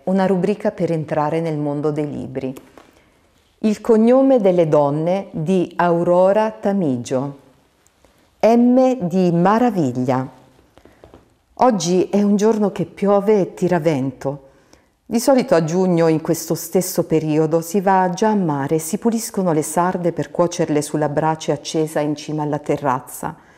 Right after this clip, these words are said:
Ma oggi non è cosa di mettere il naso fuori. Il cielo è pesante come cemento e le nuvole fuggono rapide verso la fine della terra, dove si accatastano una sull'altra, sempre più grigie.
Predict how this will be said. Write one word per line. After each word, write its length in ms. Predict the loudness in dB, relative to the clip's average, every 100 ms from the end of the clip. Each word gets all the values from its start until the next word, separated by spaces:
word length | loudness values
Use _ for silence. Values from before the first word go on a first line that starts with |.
| _ _ _ -20 _ _ _ -2
Ma 180 | 2
oggi 260 | 4 2 0
non 160 | 0 -2
è 140 | -4
cosa 420 | -2 0 0 -2
di 160 | -4 -2
mettere 380 | -4 -2 0 0
il 80 |
naso 260 | 0 -2 -4
fuori. 600 | -6 0 0 0 -8 -14 _ _ _
Il 100 | -16
cielo 280 | -4 0 2
è 60 | 2
pesante 640 | -2 -4 0 0 0 -2
come 200 | -2 -4
cemento 600 | -4 -2 0 0 -2 0
e 60 | 0
le 100 | 2
nuvole 380 | 2 4 2
fuggono 480 | 0 -2 -2 -2 -2
rapide 420 | -2 -4 -2 0
verso 320 | 0 -4 -4 -2
la 100 | -2
fine 280 | -2 -2
della 240 | 0 0 -2
terra, 500 | -2 -2 -2 -8 -10 -12 -20 _ _ _ _
dove 220 | 0 2
si 140 | 2
accatastano 760 | -4 -4 -2 -2 -4 -4 -2 0
una 240 | 0 0
sull'altra, 760 | -2 -6 -6 -6 -8 -16 -18 -18
sempre 540 | -18 -10 -6 -4 -4 -6
più 180 | -4
grigie. 540 | -4 -2 -4 -6 -8